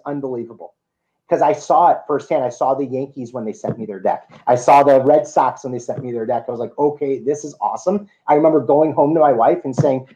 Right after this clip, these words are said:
"I'm gonna work for this company someday." I'm like, I just, this is technology, which is incredible because I know it could have helped me. I would have made even more money out there. So what they are, think of us as kind of like a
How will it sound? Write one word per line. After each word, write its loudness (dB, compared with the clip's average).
"I'm 0
gonna 2
work 2
for -8
this -6
company -6
someday." 0
I'm -6
like, -4
I -4
just, -14
this -2
is -8
technology, 2
which -4
is -12
incredible 0
because -2
I -2
know 0
it -8
could -2
have -4
helped -2
me. -14
I 2
would 0
have -2
made -4
even -8
more -2
money -10
out -4
there. -12
So 2
what 4
they 4
are, 4
think -8
of 0
us 2
as -12
kind -6
of -4
like 0
a -12